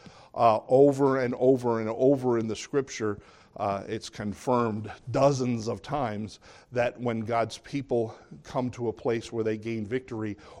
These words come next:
or whether they've come to a place where they've made a commitment, the devil right, is right there to give us temptation. And it's something to be, uh,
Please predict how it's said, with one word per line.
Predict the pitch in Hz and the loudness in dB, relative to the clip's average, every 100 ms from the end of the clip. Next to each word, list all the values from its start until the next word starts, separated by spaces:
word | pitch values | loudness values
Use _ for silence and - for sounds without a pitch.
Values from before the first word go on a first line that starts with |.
| - | -2
or | 127 123 | 2 2
whether | 117 117 117 | 0 -2 -2
they've | 113 117 113 | -4 -6 -6
come | 131 120 | -8 -8
to | 113 113 | -8 -8
a | |
place | 107 - 120 - | -6 -6 -6 -4
where | 113 | -4
they've | 110 104 | -4 -4
made | 110 110 | -6 -8
a | 104 | -10
commitment, | - 92 107 175 - 107 113 - _ - _ _ _ _ _ _ _ _ | -12 -12 -6 -6 -6 -12 -12 -16 _ -20 _ _ _ _ _ _ _ _
the | 117 | -6
devil | 127 123 117 | 0 2 4
right, | 107 123 110 | 4 2 0
is | 127 107 | -8 -4
right | 117 127 127 | 0 -2 -2
there | 127 110 | -4 -2
to | - | -6
give | 101 110 | -8 -6
us | 107 - | -6 -6
temptation. | 113 101 - 87 - 80 120 - _ _ _ _ - | -10 -10 -12 -14 -16 -20 -20 -20 _ _ _ _ -14
And | 107 101 | -12 -12
it's | 98 | -6
something | 117 107 107 98 | -6 -4 -6 -6
to | |
be, | 104 98 - - - | -10 -10 -14 -20 -8
uh, | - | -6